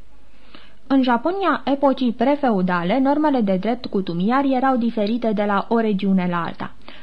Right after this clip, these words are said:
În general, șeful familiei era acela care își judeca și își sancționa membrii familiei și servitorii.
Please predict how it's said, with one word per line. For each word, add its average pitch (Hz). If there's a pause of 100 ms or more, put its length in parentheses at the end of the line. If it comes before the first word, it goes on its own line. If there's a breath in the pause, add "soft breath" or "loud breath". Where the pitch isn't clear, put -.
În 214
general, 202
șeful 240
familiei 233
era 254
acela 240
care 233
își 233
judeca 214
și 247
își 233
sancționa 220
membrii 180
familiei 202
și 196
servitorii. 202